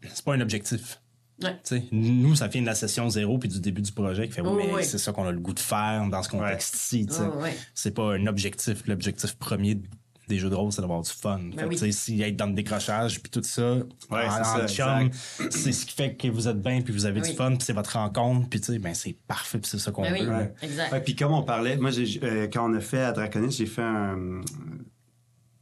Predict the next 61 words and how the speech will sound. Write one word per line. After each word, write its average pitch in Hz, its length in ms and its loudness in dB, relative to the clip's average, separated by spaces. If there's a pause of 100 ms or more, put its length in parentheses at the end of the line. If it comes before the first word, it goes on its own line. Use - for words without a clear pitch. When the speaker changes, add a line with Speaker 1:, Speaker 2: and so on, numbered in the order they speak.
(360)
Speaker 3:
panel, 131 400 2
c'est 120 120 0
le 117 60 4
mot 113 80 4
que 104 100 -2
Speaker 2:
Ouais. - 40 2
Speaker 3:
je - 40 -2
cherchais, 113 220 0
avec, 117 240 0
euh, 110 120 0
Flambeau 113 340 0
Regard. 107 380 0
Puis, 104 160 2
tu - 60 -12 (180)
sais, 147 100 0
elle, 143 80 6
elle 117 100 2
disait, 110 240 2
c'est, 117 360 2
euh, 101 300 2 (360)
ça - 240 -2
dépend 127 280 2
tout 147 120 2
le 147 80 4
temps. 160 340 4 (360)
Pour 131 160 2
initier 139 240 6
un 160 40 6
nouveau 123 240 4
joueur 123 340 2
ou 117 80 2
une 110 40 4
nouvelle 107 180 0
joueuse, 123 220 0
c'est 110 140 0
comme, 104 260 0 (480)
qu'est-ce 147 180 4
que - 40 -6
t'as 131 80 2
envie ? 117 500 4 (140)
Speaker 2:
Ouais. 175 60 0 (120)
Speaker 3:
Tu 151 120 2
sais, 160 120 2
il 123 80 4
y - 20 4
a 127 40 4
des 123 160 4
films 139 200 4
d'horreur, 123 380 4
il 131 40 0
y - 20 2
a 120 40 2
des 113 120 2
films 113 180 2
d'action, 110 420 2
il 123 40 4
y 117 40 4
a 107 40 2
des 104 120 2
films, 113 280 0
euh, 101 260 0